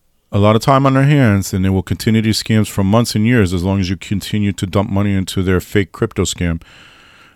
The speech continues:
Um, people have been scammed out of millions, like I mentioned earlier, and it w-, it's going to continue to happen. So again, this is pig butchering.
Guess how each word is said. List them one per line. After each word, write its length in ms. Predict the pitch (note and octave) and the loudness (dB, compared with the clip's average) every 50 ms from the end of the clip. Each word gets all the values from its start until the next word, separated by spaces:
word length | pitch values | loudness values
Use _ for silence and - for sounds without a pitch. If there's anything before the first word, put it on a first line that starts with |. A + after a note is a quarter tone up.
| _ _ _ | _ _ _
Um, 460 | - F#2+ F2+ E2+ E2 E2 E2 D#2 D#2+ _ _ _ _ _ _ _ _ _ _ _ _ _ _ _ _ _ _ _ _ _ _ _ _ _ _ _ _ _ | -2 0 2 2 2 0 -2 -6 -8 _ _ _ _ _ _ _ _ _ _ _ _ _ _ _ _ _ _ _ _ _ _ _ _ _ _ _ _ _
people 300 | - - G#2+ F2 - G#2+ | -4 -2 -2 0 2 2
have 100 | G2+ F2+ | 2 2
been 120 | G#2 A#2 G2+ | 2 0 -2
scammed 340 | - - - A#2 A2+ G#2+ A2+ | -2 -2 -2 -2 0 2 2
out 140 | A2 A2 | 2 2
of 60 | G2+ G2 | 2 0
millions, 420 | A2+ A#2 A#2+ A2 F#2+ F2+ E2+ - | 0 0 2 2 0 -2 -2 -2
like 140 | F2+ E2+ - | -4 -4 -2
I 80 | F#2+ F2+ | -2 -2
mentioned 340 | F#2 F#2+ F2+ - - G2 F#2 | -2 -2 -4 -4 -4 -2 0
earlier, 400 | G2 G2 G2+ F#2+ F2+ E2+ E2 - - - - - - - _ _ | 2 2 4 4 2 2 0 -2 -6 -18 -20 -20 -20 -20 _ _
and 200 | - F2+ F2+ F2+ | -4 -2 -2 -2
it 40 | F#2+ | -2
w-, 380 | F#2+ F#2+ G2+ G#2+ - G#2+ G#2+ G2+ - | -2 0 -2 -2 -2 -4 -6 -8 -10
it's 120 | - - | -12 -16
going 280 | - - G2+ G2+ G2+ - | -6 -2 0 0 0 -2
to 100 | - - | -4 -10
continue 380 | - - - - G#2+ G#2 G#2 | -10 -10 -4 -2 -2 0 0
to 80 | G2 F#2 | 0 0
happen. 380 | G2 A2 G2 - - E2+ D#2+ | 2 2 2 2 0 -4 -4
So 360 | D#2 - - G2 F#2 F2+ F#2 - | -4 -4 0 2 2 2 2 0
again, 340 | G2 F#2 - G#2 F#2+ F#2 | -2 0 2 2 2 4
this 180 | F2+ F#2+ - - | 2 0 0 -2
is 100 | F#2 E2+ | -6 -6
pig 460 | D#2+ - - - B2 A#2+ A2 G2+ G2 | -6 -8 -4 2 2 2 2 0 -2
butchering. 520 | F#2 G#2 F#2+ - - - F2 E2 F2+ G2+ | -2 -2 -2 -2 -4 -4 -2 -2 -2 -4